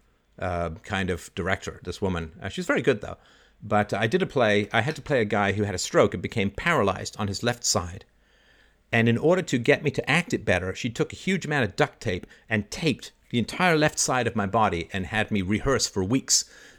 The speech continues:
in that way. And, uh, it actually did. It, it really worked. It was, it was very helpful. Although part of me was, you know, there's a scene in The Marathon Man with Laurence Olivier and Dustin Hoffman. And Dustin Hoffman's been, like,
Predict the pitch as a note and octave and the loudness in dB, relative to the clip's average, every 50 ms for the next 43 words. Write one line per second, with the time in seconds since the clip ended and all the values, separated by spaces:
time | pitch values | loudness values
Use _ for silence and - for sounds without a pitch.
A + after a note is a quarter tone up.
0 | - - G#2 G2 F#2 F#2+ F#2 - - F2+ E2+ E2+ F#2+ A#2 A#2+ A#2 - - _ _ | -14 -6 -4 -2 0 0 -2 -2 -2 -4 -4 -2 0 -2 -2 -2 -6 -20 _ _
1 | - - G#2 G#2 G#2 G#2 G#2 G#2 G2 - G#2+ G2 G2 G2 F#2+ - D3 F3+ F#3+ - | -4 0 2 2 4 4 2 2 2 4 4 4 4 2 4 4 2 2 2 0
2 | - F3 E3 F#3 F3+ C3+ - - G2+ B2 - - B2+ B2 - C3 B2 A#2+ A#2 A#2 | -2 -4 -2 -2 -4 -6 -4 -4 -4 -4 -2 -2 -4 -2 2 2 2 4 4 2
3 | - - - G#2 G2 G2 F#2+ - - G#2+ G#2+ G2 F2+ G#2+ G#2 F#2+ G2 G2 F2 - | 0 0 -6 -6 -4 -4 -6 -6 -4 -4 -4 -4 -2 0 0 0 0 -2 -4 -4
4 | - E2 - - A2+ A#2+ A2 B2 A2+ A2 G#2 - - - C#3 C3+ B2 - - A2+ | -10 -12 -6 0 0 2 4 6 6 4 4 2 0 0 0 2 2 2 2 2
5 | G2+ G2 G2 F#2+ - - - - A2+ G2+ G2 F#2+ G2 F#2+ - F#2+ - - B2 A#2 | 2 2 2 2 2 0 0 -2 -2 -2 -2 0 -2 -2 -4 -4 -6 -4 -2 0
6 | G2+ G2 F2+ F2+ G2+ A2 A2 G#2+ - - F#2+ F#2 F2+ F#2 F#2 F#2 F2+ F2+ - - | 0 0 0 0 -2 0 0 -2 -2 -2 -2 -2 0 0 0 0 -2 -2 -6 -12
7 | - - - - _ _ _ - G2+ F#2+ F#2+ - G#2 A2+ A2+ G#2+ G2 G#2+ F#2+ G2 | -20 -20 -20 -20 _ _ _ -2 0 0 0 2 0 2 2 2 2 2 0 2
8 | F#2+ G2+ G2 F#2+ F#2 F2+ F2+ F#2+ F#2+ G2 - - F#2 F2+ F#2+ G2+ G#2 - - A2+ | 2 4 4 4 2 2 0 -2 -4 -4 -4 -4 -6 -4 -2 -2 -2 -2 -2 -4
9 | A#2+ A2+ - _ _ _ _ _ _ _ _ _ _ _ _ _ - F#2 F#2+ F#2+ | -4 -6 -8 _ _ _ _ _ _ _ _ _ _ _ _ _ -4 0 0 2
10 | F#2+ F#2 F#2 F#2 F2+ G2 F#2+ - - G2 F2+ G2+ F#2+ - - F#2 F2+ - - F#2 | 2 0 0 0 -2 -2 -4 -2 -4 -4 -2 -2 -4 -2 -4 -6 -6 -4 -4 -4
11 | F2+ F2 F2 E2+ E2 - | -2 -2 -2 -4 -4 -6